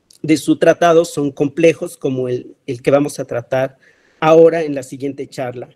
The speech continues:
en donde intentaré explicar, además de su contexto histórico y el lugar que ocupa en la obra del polímata matritense, el funcionamiento de un solo laberinto de su tratado,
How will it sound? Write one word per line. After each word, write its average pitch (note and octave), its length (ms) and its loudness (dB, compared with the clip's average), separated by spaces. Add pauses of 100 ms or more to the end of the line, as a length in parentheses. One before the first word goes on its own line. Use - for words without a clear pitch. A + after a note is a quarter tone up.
(400)
en D#3 180 0
donde C#3+ 220 0
intentaré D#3 440 -2
explicar, F#3 640 -2
además D#3+ 460 0
de E3+ 80 -6
su D3 160 -14
contexto C3+ 480 -6
histórico F3+ 640 -2
y C3+ 120 -2
el C#3+ 60 2
lugar D#3 300 2
que - 80 -2
ocupa F#3+ 440 -2
en - 640 -10
la C3+ 120 4
obra E3+ 200 4
del E3 140 -2
polímata D#3+ 640 -4
matritense, G#3 1000 0
el D#3+ 120 -4
funcionamiento D#3+ 760 0
de F#3+ 160 -6
un G#3 80 -4
solo F#3+ 340 -2
laberinto F3 720 0 (680)
de D#3 180 0
su D#3 140 -6
tratado, D3 580 -2